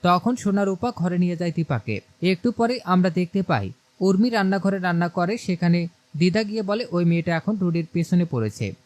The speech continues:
দিদার কথাগুলো শুনে উর্মি কুন্তলাকে ফোন দিয়ে বলে, "রুডি কি এখনো বেঁচে আছে?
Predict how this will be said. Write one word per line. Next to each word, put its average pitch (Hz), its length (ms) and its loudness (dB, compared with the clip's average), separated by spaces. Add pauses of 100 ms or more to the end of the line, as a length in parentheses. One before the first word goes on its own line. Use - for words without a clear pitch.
(220)
দিদার 170 240 2 (120)
কথাগুলো 196 400 -2
শুনে 196 280 -2
উর্মি 175 280 2
কুন্তলাকে 180 540 -2
ফোন 170 240 -2
দিয়ে 180 120 -2
বলে, 156 300 -2 (360)
"রুডি 160 260 4
কি 208 120 0
এখনো 196 260 2
বেঁচে 165 300 -2
আছে? 131 300 -2